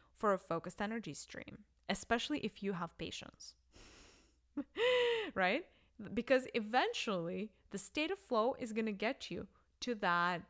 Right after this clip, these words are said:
destination that is aligned with your thoughts and feelings. You only need a focused energy stream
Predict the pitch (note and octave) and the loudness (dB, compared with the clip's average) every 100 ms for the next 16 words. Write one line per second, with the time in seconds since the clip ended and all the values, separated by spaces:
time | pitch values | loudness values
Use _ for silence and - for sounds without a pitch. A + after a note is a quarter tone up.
0 | _ _ - F#3 F#3 - - E3 E3 F#3 | _ _ -10 -4 -4 -6 -8 -6 -6 -6
1 | - - - - _ _ F3+ G3+ G3+ F#3+ | -6 -10 -12 -18 _ _ -4 -4 -2 -6
2 | F3+ E3 E3+ F#3 G3 C4 - - - - | -4 -4 -4 -6 -8 -8 -6 -6 -8 -16
3 | - - - - - - _ _ _ _ | -14 -14 -14 -16 -18 -20 _ _ _ _
4 | _ _ _ _ _ _ _ _ - - | _ _ _ _ _ _ _ _ -16 -4
5 | G#3+ F#4 - C4 F#4 G4 D4+ A#3 A#3 F3 | 4 4 4 0 0 0 0 0 -2 -4
6 | - - - A#3+ D4+ E4+ - - B3 A#3 | -6 -8 -2 -2 0 -4 -4 -4 -2 -4
7 | - - - - - | -6 -12 -12 -14 -14